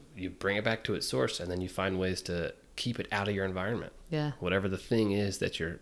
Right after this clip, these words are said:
Speaker 1: problem, like if ice cream is your problem, or Doritos is your problem,
Speaker 2: Mm-hmm.
Speaker 1: or bread, whatever it is, you cut it
Speaker 2: Yeah.
Speaker 1: out.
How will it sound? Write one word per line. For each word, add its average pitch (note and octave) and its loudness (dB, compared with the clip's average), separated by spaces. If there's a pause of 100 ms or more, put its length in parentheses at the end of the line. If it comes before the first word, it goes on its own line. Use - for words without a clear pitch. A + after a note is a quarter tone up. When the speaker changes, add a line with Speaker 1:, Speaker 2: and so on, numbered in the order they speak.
Speaker 1:
problem, G#2+ 2
like E2+ -6
if - -8
ice F#2 0
cream G#2 0
is F#2+ -2
your F#2+ 0
problem, F#2+ 0
or E2 -2
Doritos G2 0
is F#2+ -2
your F#2+ -4
problem, F#2+ -2
Speaker 2:
Mm-hmm. G3+ 4
Speaker 1:
or A3 2 (360)
bread, F#2 8
whatever F2 4
it D#2+ -2
is, F2 2 (180)
you F2 -4
cut E2+ 2
it - 0
Speaker 2:
Yeah. F2 0
Speaker 1:
out. - -6